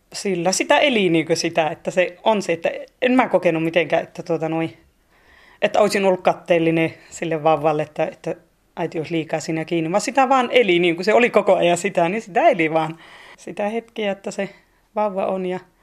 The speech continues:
vauva tuli ihania, että ei, ei siinä niinku mitään, että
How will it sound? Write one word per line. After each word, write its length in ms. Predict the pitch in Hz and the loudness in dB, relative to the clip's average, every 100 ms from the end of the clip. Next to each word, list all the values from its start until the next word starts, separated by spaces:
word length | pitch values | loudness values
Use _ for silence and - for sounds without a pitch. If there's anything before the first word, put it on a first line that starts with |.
| _ | _
vauva 200 | - 190 | -4 -4
tuli 240 | 190 202 214 | -2 -2 0
ihania, 420 | 202 160 151 147 | 0 -2 -2 -6
että 200 | 151 - | -10 -12
ei, 240 | - 175 170 - | -14 -14 -16 -12
ei 120 | 180 | -10
siinä 260 | 170 220 208 | -8 -8 -8
niinku 240 | 135 165 | -10 -12
mitään, 380 | 165 160 - 131 | -12 -14 -14 -18
että 140 | - | -18